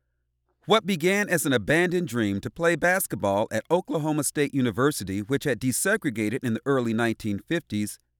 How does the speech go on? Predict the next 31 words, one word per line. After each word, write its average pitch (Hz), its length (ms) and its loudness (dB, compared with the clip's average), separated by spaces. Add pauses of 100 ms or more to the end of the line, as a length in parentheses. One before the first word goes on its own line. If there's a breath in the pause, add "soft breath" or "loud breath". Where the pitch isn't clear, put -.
and 147 120 2
did 127 140 -2
not 165 300 2 (120)
recruit 147 520 -4
Maynard 110 400 0
even 214 320 -2
after 180 260 0
he 156 220 -4
was 143 200 -2
named 143 280 0
the 139 80 0
most 120 220 0
valuable 135 580 -2
high 139 240 -2
school 123 320 -4
player, 139 480 0 (380)
ultimately 214 540 6
led 147 260 2
to 123 140 -6
his 120 160 -4
groundbreaking 156 720 0
role 117 300 2
as 123 180 -4
a 107 100 -6
founding 180 460 -2
member 120 300 0
of 92 220 -4
Johnson 175 440 -2
County 147 320 -4
Community 120 440 -4
College 104 480 -6